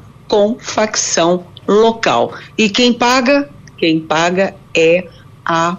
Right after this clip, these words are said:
população, e principalmente a população mais pobre. E aí ontem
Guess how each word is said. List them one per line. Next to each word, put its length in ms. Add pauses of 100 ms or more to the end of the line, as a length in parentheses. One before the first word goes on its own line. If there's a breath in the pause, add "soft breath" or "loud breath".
população, 880
e 120
principalmente 840
a 60
população 580
mais 300
pobre. 480 (420 loud breath)
E 80
aí 260
ontem 560